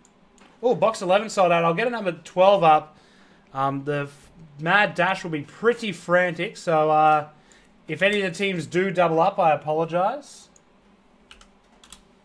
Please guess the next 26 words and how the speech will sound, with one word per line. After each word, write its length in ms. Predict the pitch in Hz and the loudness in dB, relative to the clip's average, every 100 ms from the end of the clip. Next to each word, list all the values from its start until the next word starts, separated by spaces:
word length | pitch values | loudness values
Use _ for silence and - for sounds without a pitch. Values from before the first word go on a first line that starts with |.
| _ _ _ _ _ _ _ _ _ _ _ _ _ | _ _ _ _ _ _ _ _ _ _ _ _ _
It'll 140 | 135 135 | -14 -6
say 180 | 151 | -4
sold 320 | 147 - 180 175 | -4 0 2 2
out 180 | 156 | 0
right 240 | 147 147 143 | 2 2 2
now, 280 | 160 220 214 | -2 -4 -4
but, 160 | 151 | -4
uh, 180 | 139 135 | -2 -2
once 160 | 139 139 | -4 -6
I 100 | 135 | -8
add 100 | 135 | -8
the 80 | 127 | -10
teams 320 | 151 151 139 | -12 -10 -8
in. 200 | 202 311 _ _ _ _ _ _ _ _ _ _ _ _ _ _ _ _ _ _ _ _ _ - - _ _ _ _ _ _ _ _ _ _ _ _ 196 _ _ _ _ _ _ _ _ _ | -10 -10 _ _ _ _ _ _ _ _ _ _ _ _ _ _ _ _ _ _ _ _ _ -20 -20 _ _ _ _ _ _ _ _ _ _ _ _ _ _ _ _ _ _ _ _ _ _
Do 80 | 208 | -4
you 20 | |
ever 140 | 294 | -4
get 180 | 233 175 | -2 -4
worried 280 | 135 139 143 | 0 -2 -2
you'll 80 | 135 | -8
just 260 | 120 - - | -12 -16 -12
swallow 240 | 131 131 | -8 -8
your 160 | 127 120 | -8 -12
tongue 280 | 131 127 | -14 -14
one 120 | 135 139 | -14 -12
day? 140 | 156 | -12